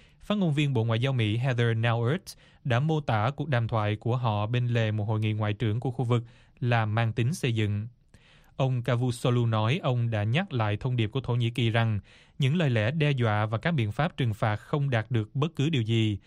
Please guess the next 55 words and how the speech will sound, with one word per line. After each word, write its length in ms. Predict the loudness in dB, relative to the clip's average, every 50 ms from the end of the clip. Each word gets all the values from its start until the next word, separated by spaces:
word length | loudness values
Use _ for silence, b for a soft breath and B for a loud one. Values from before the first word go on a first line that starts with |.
| B B B B B B B
Nhưng 140 | -2 0 0
ông 180 | 0 0 0
nói 140 | 0 0 0
thêm 260 | 0 0 0 0 0 0
rằng 260 | 0 0 0 0 0 0
ông 280 | 0 0 0 0 0
và 80 | 0 0
Ngoại 180 | 0 0 0
trưởng 220 | 0 0 -2 0 0
Mỹ 240 | 2 2 2 0 -2
sẽ 200 | -2 -2 -2 -2
thực 160 | -2 -4 -4
hiện 280 | -2 -2 -2 -2 -2
các 120 | -2 -2 0
bước 340 | 0 2 2 2 0 -2 -4 b b b b b b
để 140 | b -2 0
giải 280 | 0 2 0 0 0 0 0
quyết 180 | -2 -2 0
những 160 | 0 -2 -2
khác 180 | -2 -2 -2 -2
biệt 240 | 0 -2 -2 0 0
quan 140 | 0 0 2
điểm 220 | 0 0 0 0
giữa 120 | 0 0
hai 220 | 0 0 0 0 0
nước 200 | 0 0 0 0 -2
khi 120 | -2 -2
họ 160 | 0 0 0
trở 180 | 0 0 -2 0
về 160 | 0 0 0
nước. 300 | 0 2 0 0 0 -2 -6 -20 _ _ B B B B B B B B B B B B B
Washington 600 | -2 -2 0 0 -2 -2 0 0 0 0 0 0
đã 200 | 0 0 0 0
áp 240 | 0 -2 -2 0 0
đặt 100 | 0 0
các 140 | 2 0
biện 200 | 0 0 0 0
pháp 240 | 0 0 -2 -2 0
trừng 180 | -2 -2 -2 0
phạt 300 | 0 0 0 0 0 0
đối 120 | -2 0
với 120 | 0 0 0
Bộ 140 | 0 0
trưởng 240 | 0 0 0 -2 0
Tư 140 | 0 -2 -2
pháp 280 | 0 0 0 0 0 0
Abdulhamid 640 | -2 -2 0 0 2 2 2 2 2 2 0 0 -2
Gül 400 | -2 0 0 2 2 2 2 0 -2 B B B B B B
và 180 | 0 0 2
Bộ 140 | 2 2 0
trưởng 200 | 2 2 0 2
Nội 120 | 2 0
vụ 260 | 0 0 0 0 0 -2
Suleiman 640 | -4 -2 -2 0 2 2 2 2 2 2 2 2 0
Soylu, 600 | -2 -2 -2 0 2 2 2 2 2 2 0